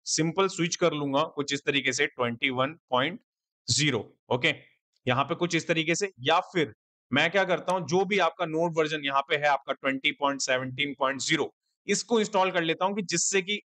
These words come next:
same version पे हम काम कर सकें। अभी जो ये मैं video record कर रहा हूँ, इस time पे ये दिखा रहा है, future में जाके change हो सकता है, of course, आप उस time पे उसके according change कर लेना अपना, ओके। ट्वेंटी point,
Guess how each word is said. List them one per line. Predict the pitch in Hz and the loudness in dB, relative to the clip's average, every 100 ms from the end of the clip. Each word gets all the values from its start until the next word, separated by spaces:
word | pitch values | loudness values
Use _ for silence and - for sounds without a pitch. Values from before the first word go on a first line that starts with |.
| _ | _
same | - - 175 202 190 | -2 2 4 4 4
version | 165 156 160 | 2 2 0
पे | 175 | 0
हम | 180 | 0
काम | 160 139 147 | 2 2 2
कर | 139 | 0
सकें। | 127 123 180 - _ _ - | 0 -2 -2 -4 _ _ 0
अभी | 147 147 226 226 - | 0 2 0 0 -8
जो | 123 175 | 0 2
ये | 185 | 4
मैं | 185 185 | 4 0
video | 170 170 175 | 0 0 2
record | 165 165 165 | 4 2 4
कर | 156 | 2
रहा | 160 | 2
हूँ, | 165 | -2
इस | - | -2
time | 160 156 | -2 -2
पे | 165 | 0
ये | 156 | -2
दिखा | 151 151 | 0 2
रहा | 147 | 2
है, | 190 _ _ _ | 0 _ _ _
future | 165 175 190 | -2 0 2
में | 190 | 2
जाके | 180 170 185 | 2 2 0
change | 151 160 147 | 0 0 2
हो | 156 | 2
सकता | 151 - 165 | 0 2 2
है, | |
of | 151 - | 2 2
course, | 147 175 - _ _ 127 | 2 2 -4 _ _ 2
आप | 147 151 | 2 2
उस | 175 - | -4 0
time | 165 160 | 0 2
पे | 180 | 0
उसके | 151 175 | 0 2
according | 151 143 175 190 _ - | 2 2 0 -6 _ -2
change | 147 156 - - | 0 2 0 0
कर | 131 | 2
लेना | 131 120 113 | 2 2 0
अपना, | - 107 | -2 -4
ओके। | 117 143 | -2 0
ट्वेंटी | 147 - _ _ _ _ 127 135 139 156 | -2 -4 _ _ _ _ 0 0 0 -2
point, | 139 139 165 | 0 0 0